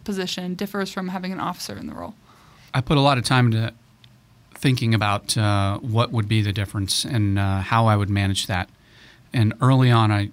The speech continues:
Speaker 2: I really decided that, uh, I would, I would have no difference. So I have, uh, used,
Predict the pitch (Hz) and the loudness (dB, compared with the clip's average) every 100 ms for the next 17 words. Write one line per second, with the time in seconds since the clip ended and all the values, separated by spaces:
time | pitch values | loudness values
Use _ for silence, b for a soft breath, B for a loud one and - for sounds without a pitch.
0 | _ 101 101 107 107 101 101 - 98 95 | _ -2 2 2 2 0 0 0 0 -2
1 | 92 - 98 92 - 104 92 95 - _ | -4 -6 -6 -6 -6 -4 -2 -4 -8 _
2 | _ - _ - 110 101 - _ _ 113 | _ -20 _ -4 -2 -2 -4 _ _ -2
3 | 101 95 107 101 104 104 92 - 107 - | 0 0 -2 0 2 2 0 -6 -6 -6
4 | - _ _ - - 104 95 B B B | -8 _ _ -8 -2 -2 -4 B B B
5 | B - 123 123 120 113 110 107 104 107 | B -4 0 2 2 2 2 2 0 0
6 | 110 113 113 113 - - | 2 2 2 0 0 -4